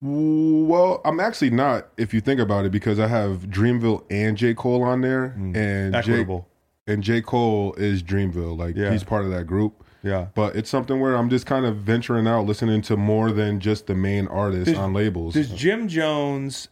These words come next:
Speaker 2: out of the entire Dipset group, is he doing the best in his personal and financial and, and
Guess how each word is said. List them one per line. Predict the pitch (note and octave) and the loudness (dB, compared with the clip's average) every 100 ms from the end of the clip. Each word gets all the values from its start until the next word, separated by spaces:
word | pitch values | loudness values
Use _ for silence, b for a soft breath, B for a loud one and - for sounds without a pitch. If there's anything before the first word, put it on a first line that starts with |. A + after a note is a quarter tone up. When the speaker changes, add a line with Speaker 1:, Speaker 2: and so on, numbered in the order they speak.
| - | -2
Speaker 2:
out | C3 | 0
of | B2+ A#2 A2+ _ _ | 0 -4 -12 _ _
the | A#2 B2+ | -2 -2
entire | B2 C#3 C3+ C3 B2 G#2+ G2 _ _ _ | 0 0 0 0 -2 -4 -10 _ _ _
Dipset | B2+ A2+ - B2 A2 F#2+ | -2 -2 -4 -2 -2 -2
group, | A2 A2+ G2+ F#2 _ _ _ _ - | 0 0 0 -4 _ _ _ _ -4
is | A#2+ | -2
he | F3 | -2
doing | D#3 D#3 C3 | -2 0 -2
the | G#2+ | 0
best | A2 G#2+ - - | 0 0 -4 -6
in | A2 | -4
his | G2 | -4
personal | - A2+ G#2+ A2+ G#2 G#2 | -2 -4 -2 -2 -2 -2
and | G2 F#2+ F2+ _ | -2 -4 -6 _
financial | _ G#2+ G#2+ G#2 G2+ - G#2 G2+ F#2+ | _ -2 0 -2 -2 -2 -2 0 0
and, | F#2+ F#2 F2+ F2+ _ _ _ _ _ - | -2 -2 -4 -8 _ _ _ _ _ -6
and | G#2 F#2+ F#2 F#2+ - | -4 -2 -4 -6 -12